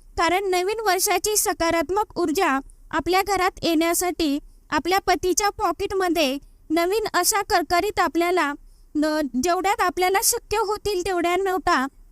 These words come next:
ठेवायच्या आहे, आपल्याला ठेवायच्या आहेत. आणि आपल्या पर्समध्ये सुद्धा आपण, अ, ठेवून द्यायच्या आहेत त्या को-, अगदी अशा कोऱ्या करकरीत नोटा. पर्स पण कधीच आपल्याला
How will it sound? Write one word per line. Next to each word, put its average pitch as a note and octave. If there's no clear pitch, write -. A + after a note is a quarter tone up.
ठेवायच्या D4+
आहे, B3+
आपल्याला F4+
ठेवायच्या E4
आहेत. D4
आणि G4
आपल्या F#4+
पर्समध्ये F#4+
सुद्धा D#4
आपण, F#4
अ, F#4
ठेवून G4+
द्यायच्या E4+
आहेत F4
त्या F#4
को-, D#4
अगदी D#4+
अशा G4
कोऱ्या E4+
करकरीत F4
नोटा. C4
पर्स G4
पण G4
कधीच F#4+
आपल्याला G4+